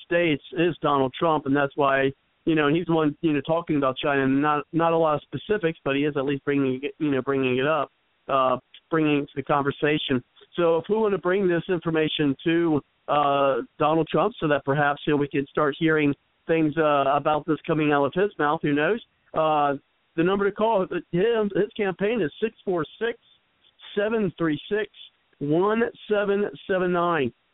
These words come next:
So I'd put that, uh, phone number out and, uh, also call yourself and also get other folks, uh, to call, and that, uh, would be, uh, another resource for you to tr-, try to get a hold of, uh, that campaign, uh, with the folks that you know.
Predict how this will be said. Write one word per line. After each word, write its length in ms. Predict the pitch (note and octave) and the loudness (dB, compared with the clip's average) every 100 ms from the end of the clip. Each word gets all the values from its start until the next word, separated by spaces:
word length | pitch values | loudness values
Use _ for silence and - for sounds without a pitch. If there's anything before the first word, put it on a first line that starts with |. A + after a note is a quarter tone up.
| _ - | _ -4
So 240 | D3+ D#3 | -2 0
I'd 140 | D#3 - | -2 -4
put 200 | D#3+ - | -6 -2
that, 260 | D#3 D3+ C#3+ | -2 -2 -2
uh, 180 | D3+ C#3 - | -2 -2 -2
phone 140 | E3 | -2
number 260 | D#3+ D3+ C#3+ | 0 0 0
out 240 | D3+ E3 | 0 -2
and, 180 | C#3+ B2+ | -2 0
uh, 220 | C3 B2+ | 0 0
also 260 | C#3+ C#3+ D3+ | -2 -2 -4
call 240 | - D#3+ | -4 -2
yourself 400 | D3 D3 D3+ D#3 - | -2 -4 -4 -4 -2
and 80 | C#3+ | -2
also 220 | C#3+ C#3+ | -2 -2
get 160 | C3+ | -2
other 220 | C3 C#3+ C#3 | 0 -2 -2
folks, 340 | C3+ B2+ - _ _ _ - | -2 -2 -6 _ _ _ -4
uh, 100 | C#3 | -2
to 120 | C#3 | -2
call, 240 | - D3 | -2 0
and 80 | C#3 | 0
that, 160 | C#3 C#3 D3 | 0 -2 0
uh, 140 | C#3 | 2
would 160 | C3+ C3+ | 0 0
be, 320 | C#3 C3+ C3 _ _ - | 0 0 -4 _ _ -4
uh, 200 | C3+ C3 | 0 2
another 320 | C#3 C#3+ C#3 | 2 0 0
resource 460 | C3+ C#3+ - C#3 C#3 - | 0 -2 0 -2 -2 -2
for 120 | C#3 | 0
you 100 | C3+ | 2
to 240 | C3 B2+ B2+ - | 2 0 -4 -8
tr-, 80 | D3+ | -8
try 140 | - D#3 | -2 -2
to 80 | C#3+ | 0
get 120 | C#3 | 2
a 60 | C3 | 2
hold 240 | C#3+ C#3 | 2 2
of, 140 | C3+ C3 | 0 0
uh, 160 | C3 | -2
that 240 | C3 C#3+ C#3+ | 0 -4 -2
campaign, 560 | D3 C3+ - C#3 C#3 C3+ _ _ - | -2 -2 -2 -2 -2 -4 _ _ -4
uh, 100 | C#3+ | 0
with 180 | C#3+ C#3 | 0 -2
the 120 | C#3+ | -4
folks 260 | - D3+ C#3 | -2 -4 -2
that 100 | C#3 | -4
you 140 | C#3+ D3 | -2 0
know. 320 | C#3+ C3+ | 2 0